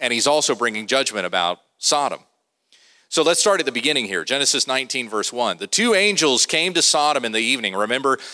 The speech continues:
uh, uh, God and Abraham have had a conversation here. God is gonna destroy Sodom and Gomorrah. He sends two angels there to rescue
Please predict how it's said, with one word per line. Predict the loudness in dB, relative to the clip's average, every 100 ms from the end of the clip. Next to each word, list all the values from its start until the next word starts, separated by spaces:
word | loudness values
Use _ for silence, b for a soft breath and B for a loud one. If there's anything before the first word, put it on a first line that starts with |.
| B B
uh, |
uh, | 0 0 0 0 0
God | 2 2 4
and | 4 2
Abraham | 2 2 2 2
have | 2
had | 2 2
a | 0
conversation | 0 0 2 2 2 0 0
here. | 0 2 2 0 _ _ _ _ _ _ _ _ _ 0
God | 2 4
is | 2
gonna | 0 0
destroy | 2 2 2 2 2 4 2 2 -2 -4
Sodom | 0 2 2 0
and | -2
Gomorrah. | 0 2 4 2
He | 0 2
sends | 2 2 0 0
two | 0 2
angels | 2 2 0 0 2
there | 2 2 2
to | -2 -4
rescue | 0 0 2 0 -2 -2 -4 -8